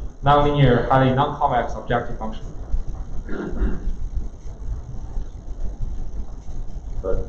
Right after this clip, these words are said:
Speaker 2: I would worry that if you have a lot of data with a lot of features, this could get really unwieldy really fast.
Speaker 1: Yes, yes, yeah. And thanks for all your points. Your, th-, those are perfect. But here, I want to emphasize the point you just mentioned.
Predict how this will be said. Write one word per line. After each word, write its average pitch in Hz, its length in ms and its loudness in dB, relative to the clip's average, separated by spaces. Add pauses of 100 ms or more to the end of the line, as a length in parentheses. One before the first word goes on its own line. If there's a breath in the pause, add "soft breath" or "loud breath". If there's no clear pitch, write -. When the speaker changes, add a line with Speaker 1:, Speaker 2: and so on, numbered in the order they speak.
(240)
Speaker 2:
I 101 100 2
would 117 160 8
worry 98 220 4
that 87 260 0
if - 100 -4
you 90 60 0
have - 100 -2
a 85 40 -4
lot 85 320 0
of - 100 0
data 87 420 -4
with 95 120 -6
a 92 40 -6
lot 78 220 -4
of - 120 -2
features, - 420 0
this 87 160 -4
could - 160 -8
get - 140 -4
really 85 580 -2
unwieldy 117 480 -6
really 147 180 -6 (140)
fast. - 180 -6 (800)
Speaker 1:
Yes, - 320 -6 (240)
yes, 95 220 -4 (400)
yeah. - 300 0 (100)
And 131 140 2
thanks 202 260 6
for 147 160 6
all 151 160 10
your 160 120 6
points. - 320 0
Your, 131 140 -2
th-, 131 300 2
those 160 180 6
are 131 140 4
perfect. 156 380 2
But 123 140 -2
here, 143 480 2 (160)
I 147 120 6
want 170 140 8
to 165 100 4
emphasize - 600 6 (440)
the - 80 -10
point 180 280 8
you 165 60 8
just 143 180 6
mentioned. - 320 0